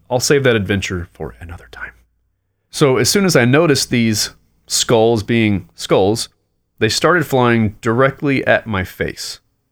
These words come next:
even more and more aggressively until I straight up could not take it anymore and opened my eyes and sat up for a second. I actually had tears in my eyes coming down my face,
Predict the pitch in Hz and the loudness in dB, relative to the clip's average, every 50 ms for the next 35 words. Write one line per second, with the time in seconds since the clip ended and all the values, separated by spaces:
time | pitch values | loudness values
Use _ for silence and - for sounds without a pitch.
0 | _ - 123 117 113 113 110 107 110 113 120 123 127 127 123 - 110 104 104 107 | _ -8 -6 -4 -2 0 0 2 2 2 2 2 2 2 0 0 0 -2 0 0
1 | 117 117 117 113 110 101 104 107 104 101 - - 95 95 95 95 92 87 - 95 | 2 2 2 2 2 0 2 2 2 2 2 -2 -4 -2 -2 0 0 -2 -2 -4
2 | 95 - - 92 95 104 110 - - - - 117 110 110 104 - - _ _ _ | -6 -4 -2 0 0 0 0 0 -2 -2 0 0 2 2 0 0 -2 _ _ _
3 | _ - - - - 120 117 117 107 90 80 - - 143 131 113 92 - - 98 | _ -20 -14 -8 -6 -4 -2 0 -2 -2 -2 -4 -4 -4 -2 -2 -4 -4 -2 -4
4 | 95 90 87 87 87 85 82 82 82 - - 82 82 80 78 - 113 120 123 127 | -4 -4 -4 -4 -4 -4 -4 -4 -6 -10 -14 -14 -14 -10 -6 -4 -4 -2 -2 0
5 | 113 104 104 95 - 95 101 98 98 98 92 90 87 82 82 78 - _ _ - | 0 2 0 2 2 2 2 2 2 2 0 -2 -6 -8 -10 -12 -12 _ _ -16
6 | - - - 110 98 98 92 - - - 82 82 - - - 85 - - - _ | -10 -4 0 0 2 2 0 -2 -4 -10 -10 -10 -8 -8 -10 -10 -12 -16 -20 _
7 | _ _ _ _ _ _ _ _ _ _ _ _ _ - 110 110 110 - - 117 | _ _ _ _ _ _ _ _ _ _ _ _ _ -6 -4 -2 -2 0 0 0
8 | 98 107 98 95 - - - 131 117 90 - - - - - _ - 120 110 104 | 2 2 0 -2 -4 -6 -4 -2 -2 -2 -2 -4 -10 -14 -18 _ -6 -4 0 0
9 | 98 95 87 87 76 - - - - - - _ _ _ _ _ - - 90 85 | 2 2 2 2 0 -2 -4 -10 -18 -20 -20 _ _ _ _ _ -10 -8 -6 -6
10 | 90 87 90 90 87 87 87 82 - - - - - - - | -4 -4 -2 -2 -2 -2 -4 -4 -6 -10 -12 -12 -18 -20 -20